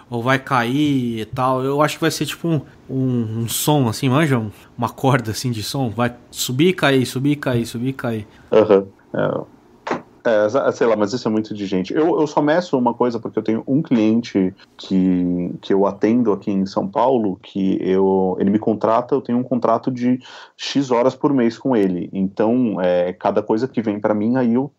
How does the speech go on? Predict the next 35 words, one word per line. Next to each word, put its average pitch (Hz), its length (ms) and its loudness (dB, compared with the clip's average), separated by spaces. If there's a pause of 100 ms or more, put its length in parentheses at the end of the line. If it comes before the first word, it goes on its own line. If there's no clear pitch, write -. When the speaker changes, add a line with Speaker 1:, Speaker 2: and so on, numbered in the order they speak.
(160)
Speaker 2:
obrigatoriamente 143 840 0
tenho 127 280 0
que 104 540 0
medir 98 440 -2
as 104 180 -2
horas 104 720 0
e 127 80 -4
pra 120 160 -2
poder, 120 600 0 (340)
é, 90 1300 0 (120)
mandar 123 360 0
pra 147 180 0
ele. 101 380 0 (120)
É, 90 460 0
e 101 140 -2
aí 113 80 2
eu 131 100 2
tenho 147 160 0
usado 139 160 2
uma 139 80 0
ferramenta 131 400 0
que - 60 -18
chama 135 240 0
Time 135 300 0
and 110 240 2
I, 98 120 -6 (220)
que 92 420 -2 (240)
é 147 60 0
uma 151 60 0
ferramentinha 175 440 0
besta 160 460 2
que 196 100 -8
você 147 240 0
adiciona 127 320 0
projetos, 131 1160 0